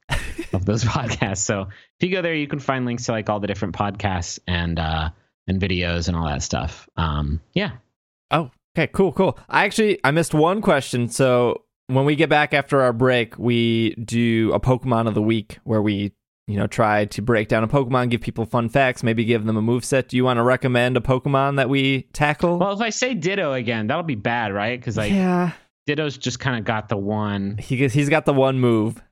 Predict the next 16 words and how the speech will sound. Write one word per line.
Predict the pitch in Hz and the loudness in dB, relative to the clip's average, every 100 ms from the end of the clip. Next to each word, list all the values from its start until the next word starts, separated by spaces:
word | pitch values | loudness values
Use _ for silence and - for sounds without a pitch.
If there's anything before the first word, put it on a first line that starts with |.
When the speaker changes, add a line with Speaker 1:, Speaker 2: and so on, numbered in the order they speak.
| - | -4
Speaker 2:
so | - | -2
it'd | 117 | 2
be | 127 | 2
hard | 123 117 117 - | 4 4 0 -4
to, | - 117 110 107 | 0 2 4 4
uh, | 104 104 107 | 4 2 0
strategize | 101 - 123 113 110 107 104 | -2 0 2 2 2 2 0
around | 104 101 | -2 -2
that. | 98 101 - _ _ _ _ - | -2 -4 -6 _ _ _ _ -8
Speaker 1:
Hmm. | 120 107 95 85 85 _ _ _ _ _ - | -6 -6 -8 -12 -16 _ _ _ _ _ -8
How | - 202 254 | -4 -2 -2
about, | 147 113 107 110 110 113 - _ _ _ _ _ _ _ | -2 -2 -2 -2 -4 -8 -16 _ _ _ _ _ _ _
uh, | 185 180 | -2 -2
how | 208 | -2
about | 254 233 | -4 -4
Swoobat? | - - 240 247 190 135 127 | -6 -6 -4 -2 -2 -2 -6